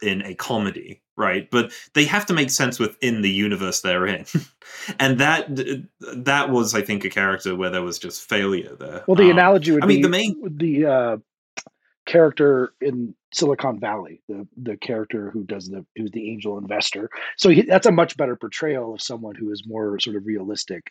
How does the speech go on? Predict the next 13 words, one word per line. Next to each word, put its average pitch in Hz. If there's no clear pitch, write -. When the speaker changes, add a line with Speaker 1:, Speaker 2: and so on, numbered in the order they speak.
Speaker 2:
in 95
that 92
Silicon -
Valley 175
startup 87
sphere 82
than 92
the 104
writing 107
of 90
Mark 104
Rylance's 92
character. -